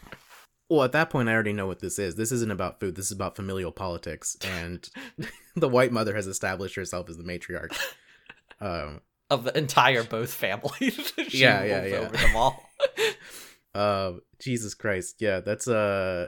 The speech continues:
Speaker 1: you know, I'm not saying people who are picky eaters are morally flawed, but it seems like there's a correlation. That's, <laughs> that's all I'm saying. Either they're rude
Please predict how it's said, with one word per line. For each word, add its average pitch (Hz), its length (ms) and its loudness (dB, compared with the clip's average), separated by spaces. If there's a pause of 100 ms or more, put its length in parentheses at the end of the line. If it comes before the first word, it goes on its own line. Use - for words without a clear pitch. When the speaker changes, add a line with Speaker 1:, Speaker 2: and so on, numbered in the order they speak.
Speaker 1:
you 123 160 -4
know, 175 240 0 (240)
I'm 104 100 -6
not 110 220 -2
saying 113 480 2
people 120 340 -6
who 113 60 -4
are 107 100 0
picky 113 280 -4
eaters 110 320 0
are 101 200 -4
morally 104 440 -2
flawed, 131 520 0
but 98 120 -4
it - 80 -8
seems 113 240 -4
like 107 120 -2
there's 107 160 -2
a 104 60 -10
correlation. 92 600 -4 (200)
That's, - 140 -6
<laughs> - 280 -2
that's - 220 0
all 175 200 6
I'm 147 60 4
saying. 143 460 -2 (460)
Either 123 240 2
they're 98 180 2
rude 175 460 2